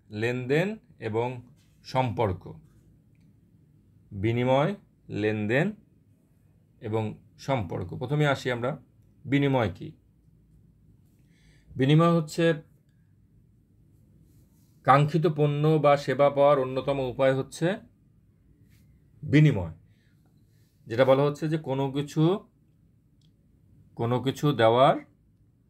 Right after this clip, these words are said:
বিপরীতে প্রত্যাশিত পণ্য বা সেবা নেওয়া, এটাই হচ্ছে বিনিময়। কোনো কিছু দেওয়ার বিপরীতে প্রত্যাশিত পণ্য, পণ্য বা সেবা নেওয়া।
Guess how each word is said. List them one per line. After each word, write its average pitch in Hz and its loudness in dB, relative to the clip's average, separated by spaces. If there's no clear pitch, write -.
বিপরীতে 131 0
প্রত্যাশিত 135 -6
পণ্য 123 -6
বা 127 2
সেবা 135 -2
নেওয়া, 95 -2
এটাই 127 0
হচ্ছে 170 -4
বিনিময়। 101 -2
কোনো 110 -4
কিছু 156 -2
দেওয়ার 107 2
বিপরীতে 113 -6
প্রত্যাশিত 117 -12
পণ্য, 117 -4
পণ্য 117 -6
বা 131 0
সেবা 107 0
নেওয়া। 95 -2